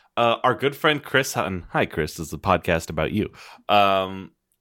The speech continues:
when he was getting started with his professional wrestling career, like, if I remember correctly, had to be like, <laughs> keep the, the backyarding on the D L. <laughs>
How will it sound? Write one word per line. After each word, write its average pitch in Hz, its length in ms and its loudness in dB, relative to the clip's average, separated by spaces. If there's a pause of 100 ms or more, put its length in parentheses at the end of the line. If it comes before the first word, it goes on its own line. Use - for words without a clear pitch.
(560)
when 117 200 -2
he 147 180 -6
was 143 320 -4
getting 123 240 -6
started 120 480 0 (420)
with 123 140 2
his 127 140 -2
professional 113 580 -2
wrestling 113 400 -2
career, 78 400 -6 (300)
like, 104 300 4
if 80 120 -4
I 95 120 2
remember 131 340 2
correctly, 85 480 -2 (240)
had 131 260 2
to 131 60 -4
be 127 160 -2
like, 120 360 0 (300)
<laughs> - 300 -20
keep 175 340 -2
the, 120 340 4
the 117 80 2
backyarding 113 720 2
on 110 100 0
the 107 100 -2
D 143 540 -8
L. 135 560 2
<laughs> - 260 -6